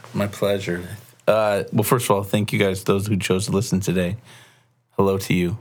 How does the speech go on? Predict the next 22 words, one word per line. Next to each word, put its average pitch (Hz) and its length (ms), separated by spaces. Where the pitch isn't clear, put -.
We 98 140
have 92 280
a 101 80
connection 98 500
we'll 92 100
talk 90 200
about 85 180
later, 87 220
just 82 180
simply 90 260
'cause 85 160
you're 82 80
listening. 85 480
But, 98 160
uh, 98 640
I, 117 1040
uh, 107 180
in 104 120
general, 123 560
I 113 100
think 156 260
in, 143 280